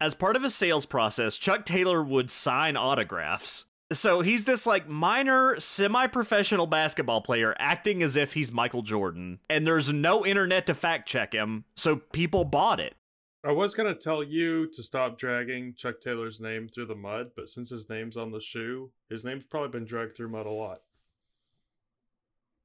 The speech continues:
Speaker 2: You guys are just jealous 'cause I'm funny. <laughs>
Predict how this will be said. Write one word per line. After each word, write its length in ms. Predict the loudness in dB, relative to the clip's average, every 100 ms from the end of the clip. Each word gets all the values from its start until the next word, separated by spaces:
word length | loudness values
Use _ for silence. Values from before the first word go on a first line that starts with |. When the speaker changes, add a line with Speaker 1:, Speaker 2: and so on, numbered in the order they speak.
| _ _ _ _ _ _ _ _ _ _ _
Speaker 2:
You 160 | -8 -2
guys 220 | 0 2
are 80 | 2
just 180 | 2 0
jealous 300 | 0 0 -4
'cause 140 | -10
I'm 160 | -12 -14 -12
funny. 400 | -10 -10 -12 -18 -20 -10 -8 -6 -8 -10 -14 -20 -20 _ _ _ -20 -20 -16
<laughs> 60 | -4